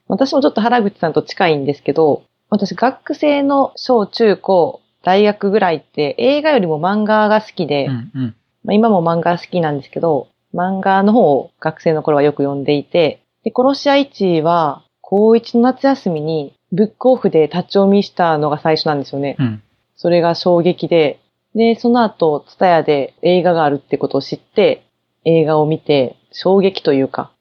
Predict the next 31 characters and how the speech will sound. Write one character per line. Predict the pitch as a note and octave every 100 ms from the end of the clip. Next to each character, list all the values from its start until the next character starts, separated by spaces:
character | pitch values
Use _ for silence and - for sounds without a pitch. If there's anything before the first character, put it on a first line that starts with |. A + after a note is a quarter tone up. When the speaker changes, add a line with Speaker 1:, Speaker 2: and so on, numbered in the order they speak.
| _ -
Speaker 1:
本 | A3+
当 | G#3+ A3
に、 | A3 G#3+ _ -
殺 | D4 D#4+
し | D#4+
屋 | E4+
一 | A3+
の |
作 | F#3 C4 D4
品 | D#4+ D#4
自 | D4+
体 | C4+
が | E3
好 | -
き | -
な | F3+
の | D3+ C#3+
で、 | D3+ - - _ _ _
っ |
て | G3
い | F#3+
う |
の | E3+
は | C#3+
あ | E3+
る | F#3+
ん | D#3
で |
す | -
け | D#3+
ど、 | F3 D3+ -